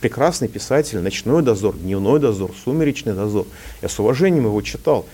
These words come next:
Сейчас мне пришлось его забанить, потому что он пишет, что он мечтает о том, чтобы штурмовики по ночам выламывали двери в квартиры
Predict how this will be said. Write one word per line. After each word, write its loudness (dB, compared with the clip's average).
Сейчас -2
мне 2
пришлось 0
его 2
забанить, 2
потому 0
что -2
он -4
пишет, -2
что 0
он 4
мечтает 2
о 0
том, 6
чтобы 4
штурмовики 2
по 6
ночам 2
выламывали 6
двери 4
в -16
квартиры -2